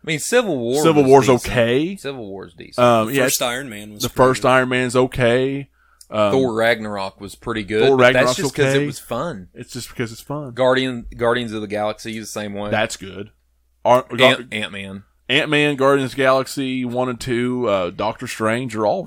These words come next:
Speaker 2: they're all really good.
Speaker 1: Yeah. Black, I mean, Black Panther was really good.
Speaker 2: Yeah.
Speaker 1: Uh, highly overrated.
Speaker 2: I think it's highly, I think it's
Speaker 1: Highly overrated.
Speaker 2: That's another good one that's highly
Speaker 1: And that
Speaker 2: overrated.
Speaker 1: was, that was just because it's a movement,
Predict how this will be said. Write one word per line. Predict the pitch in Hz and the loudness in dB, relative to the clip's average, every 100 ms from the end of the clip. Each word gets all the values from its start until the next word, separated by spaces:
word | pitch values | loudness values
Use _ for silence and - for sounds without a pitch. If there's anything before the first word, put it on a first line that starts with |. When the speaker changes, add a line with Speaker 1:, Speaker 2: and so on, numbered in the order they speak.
| 73 | -4
Speaker 2:
they're | 117 - | -4 -2
all | - | -4
really | 90 85 87 | -4 -12 -14
good. | 92 98 143 - | -12 -12 -12 -16
Speaker 1:
Yeah. | 101 90 107 - - _ | -14 -14 -16 -20 -20 _
Black, | 107 135 143 | 0 0 0
I | |
mean, | 143 156 | -6 -4
Black | 127 147 - | -2 -2 -4
Panther | 107 104 143 | -12 -10 -10
was | 135 101 | -10 -10
really | 104 101 | -10 -10
good. | 98 95 101 | -10 -12 -12
Speaker 2:
Yeah. | 101 107 127 _ _ _ _ - | -12 -14 -16 _ _ _ _ -6
Speaker 1:
Uh, | 110 95 - | -4 -4 -6
highly | - 113 127 135 101 | -6 0 2 0 -4
overrated. | 92 95 101 113 113 92 101 _ - | -10 -14 -8 -6 -6 -10 -20 _ -6
Speaker 2:
I | 117 | -4
think | 120 101 | -4 -8
it's | 101 | -10
highly, | 82 71 - | -12 -10 -6
I | 107 | -4
think | 110 104 | -4 -6
it's | 117 | -2
Speaker 1:
Highly | 123 101 | -2 -4
overrated. | 92 87 85 78 | -10 -14 -16 0
Speaker 2:
That's | 127 120 | 2 4
another | 143 120 117 117 110 | 0 4 4 4 0
good | 117 113 | -4 -6
one | 104 104 | -6 -8
that's | 92 | -6
highly | 113 104 104 | -2 -2 0
Speaker 1:
And | 151 | 0
that | 160 - | 0 0
Speaker 2:
overrated. | 143 | -4
Speaker 1:
was, | 120 - - | -4 -8 -8
that | 139 160 170 | -4 -2 -4
was | 135 107 | -8 -8
just | 127 120 | -10 -10
because | 120 131 117 113 | -8 -6 -6 -6
it's | 107 | -10
a | 110 | -10
movement, | 98 113 127 117 101 110 101 - - | -8 -6 -4 -6 -8 -10 -10 -16 -20